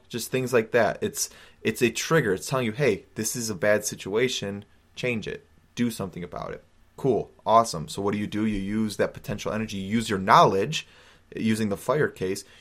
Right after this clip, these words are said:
you use your knowledge of, "Oh, the fire is the hot thing. I'm gonna remove my hand." So knowledge then put into action, now you empowered yourself to move, to make a change. That's a very simplistic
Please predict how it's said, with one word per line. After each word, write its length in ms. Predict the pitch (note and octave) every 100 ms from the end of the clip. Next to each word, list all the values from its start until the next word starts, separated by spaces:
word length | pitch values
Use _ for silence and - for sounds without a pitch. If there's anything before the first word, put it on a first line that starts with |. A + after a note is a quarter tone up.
| -
you 100 | G2+
use 200 | C3 A#2+
your 80 | G#2+
knowledge 320 | A#2+ A2+ G2
of, 140 | F2+ -
"Oh, 380 | C#3 B2 F2+ - _ _ _ -
the 100 | F#2+
fire 400 | - C3 C#3+ G#2
is 120 | F#2+
the 80 | G2
hot 340 | A#2+ D3 D3
thing. 300 | G2 F#2+ F#2+ -
I'm 160 | G#2
gonna 180 | G2 F#2
remove 460 | F2+ F2+ F#2+ F#2+ -
my 140 | F#2
hand." 440 | F2+ A2 G2+ F2+ -
So 120 | F#2+
knowledge 760 | F#2 G#2+ D3 A2 F#2+ F#2 - - - _ _ _ _ _ _ _
then 220 | A2 G#2+
put 180 | F#2+ B2+
into 240 | G2 - G#2+
action, 600 | A#2+ - - F#2+ F#2+ - _ _ _ _ _ -
now 560 | G2+ A2+ G2 G2 G2 _ _ _ _ _ _ _ _ _ _ _
you 140 | G#2+ F#2+
empowered 440 | - A#2 G#2+ F2
yourself 540 | - - - - - _ _ _ _ _ -
to 80 | F#2+
move, 400 | F#2 D#2 - _ _ _
to 100 | G#2
make 160 | F#2 -
a 20 |
change. 360 | E2 D#2+ - _ _ -
That's 120 | F#2+
a 40 | F2+
very 160 | G2+
simplistic 800 | F#2+ - E2+ - G2 - F2 -